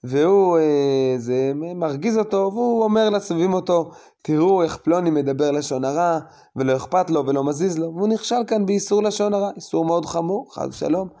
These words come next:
הפוסק הרמב"ם שזה שקול כנגד שלוש עבירות, שלוש עבירות חמורות, גילוי עריות וחולמים עבודה זרה. עכשיו האדם חוזר הביתה ותופס את עצמו, אומר לעצמו,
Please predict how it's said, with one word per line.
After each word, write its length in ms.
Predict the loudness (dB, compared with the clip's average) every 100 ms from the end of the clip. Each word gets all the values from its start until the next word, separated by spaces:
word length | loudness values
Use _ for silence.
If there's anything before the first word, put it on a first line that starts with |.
| _ _ _ -8
הפוסק 880 | -6 -8 -10 -14 -16 -12 -6 -4
הרמב"ם 400 | -2 0 0 0
שזה 220 | -2 -4 -4
שקול 420 | -4 -2 0 0
כנגד 420 | -2 0 0 0
שלוש 300 | -2 -2 0
עבירות, 460 | -2 -2 -2 -2 -6 _ _ _ _ -18 -6
שלוש 200 | -2 0
עבירות 160 | -2
חמורות, 440 | -2 0 2 0 0
גילוי 180 | 0
עריות 280 | 2 2 0
וחולמים 280 | -2 0 0
עבודה 260 | 0 -2 -2
זרה. 200 | -4 -12 _ _ _ _ -20 -12
עכשיו 340 | 0 2 2
האדם 580 | 2 2 2 2 -4 -10
חוזר 380 | -16 -6 -2 0
הביתה 360 | 2 0 0 -4
ותופס 360 | -4 -2 -4 -2
את 60 |
עצמו, 180 | -4 -4
אומר 160 | -2 0
לעצמו, 280 | 0 -4